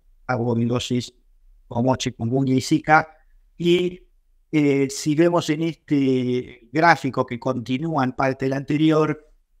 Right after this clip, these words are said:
eh, la, la dinámica de los años epidémicos en la región de las Américas está siendo aparentemente más, eh, seguida, con periodos interepidémicos más cortos. En la parte de la derecha ven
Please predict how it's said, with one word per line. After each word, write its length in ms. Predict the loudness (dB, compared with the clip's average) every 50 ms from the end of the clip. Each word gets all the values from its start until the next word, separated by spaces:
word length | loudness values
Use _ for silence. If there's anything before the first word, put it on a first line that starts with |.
| _ _ _
eh, 260 | -2 0 0 0 0 -2
la, 560 | -2 0 0 2 2 2 4 4 2 2 0 -2
la 180 | -2 -2 0 0
dinámica 680 | 2 0 0 0 0 0 2 0 0 0 0 2 2 2
de 100 | 2 0
los 240 | 0 -2 -4 -2
años 300 | -2 0 0 0 0 0
epidémicos 840 | -2 -2 -2 -2 0 4 4 4 4 4 2 0 -2 -2 -4 -2 -2
en 180 | -2 -2 0
la 120 | -2 -2 -4
región 260 | -4 -6 -6 -4 -2
de 80 | -2 -2
las 160 | -2 -2 -4
Américas 540 | -4 -2 0 0 0 0 0 -2 -4 -4 -8 _ _ _ _ _
está 280 | -4 -4 -2 -2 -2 -2
siendo 720 | 0 0 0 2 2 2 2 2 2 4 2 0 -2 _ -6
aparentemente 800 | -4 -2 0 0 0 0 0 -2 -2 -2 0 -2 0 0 0 2
más, 460 | 2 4 4 4 2 -2 -10 -20 _ _ _ _ _ -10
eh, 220 | -6 -6 -4 -6
seguida, 640 | -6 -6 -4 -2 0 0 2 2 2 2 2 2 0
con 400 | 0 0 -2 -2 -2 -4 -6 -8 _ _ _ _ _ _ -8
periodos 560 | -6 -4 0 2 4 4 4 4 2 2 -2
interepidémicos 840 | -2 0 0 0 0 0 0 0 0 0 0 -2 -2 -2 -4 -4 -2
más 160 | -4 -6 -8 -8 _
cortos. 640 | 0 2 2 2 0 -4 -10 _ _ _ _ _ _ _ _ _ _ _ _ _ _ _ _ _ _ _ _ -4
En 140 | -2 2 2
la 140 | 4 4 2
parte 240 | 2 0 0 0 0
de 60 | 0
la 60 | 0
derecha 360 | 0 0 0 -2 0 0 0 2
ven 320 | 2 2 2 0 -2 -4